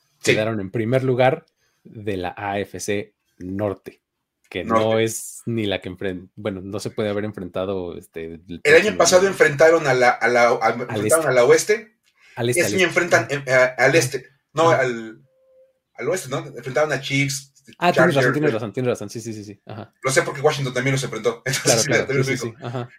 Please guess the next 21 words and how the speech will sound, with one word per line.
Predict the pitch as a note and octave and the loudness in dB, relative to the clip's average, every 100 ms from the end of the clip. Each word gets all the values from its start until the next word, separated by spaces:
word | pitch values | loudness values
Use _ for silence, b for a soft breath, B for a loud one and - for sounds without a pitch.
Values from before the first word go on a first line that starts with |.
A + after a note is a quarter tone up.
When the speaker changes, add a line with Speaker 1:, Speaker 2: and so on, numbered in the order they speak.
| _ | _
Speaker 1:
El | D3+ G#3 | 4 4
año | |
pasado | G3+ F#3 F3 | 2 -2 2
fue | D#3+ | 4
el | |
oeste. | A#2+ - - _ _ _ _ _ _ _ F3 | 4 2 -8 _ _ _ _ _ _ _ 2
Este | G3 - F#3+ | 2 6 4
año | E3+ D#3+ | 4 2
es | D#3+ | 0
el | E3 | 0
sur. | E3 G3 F#3+ - _ _ _ _ - | 0 0 -2 -10 _ _ _ _ -12
Speaker 2:
Ujú. | B2+ B2 D3+ G#3+ - B B | -8 -6 -6 -8 -12 B B
Speaker 1:
Y | D3+ | 0
el | E3 | 2
próximo | F3+ G3 F#3 F3+ | 4 2 4 2
año | F3+ | 2
va | E3+ | 2
a | |
ser | F3+ F3 | 2 2
el | F3 F#3+ | 4 4
este. | - D3 C#3 | 4 -2 -8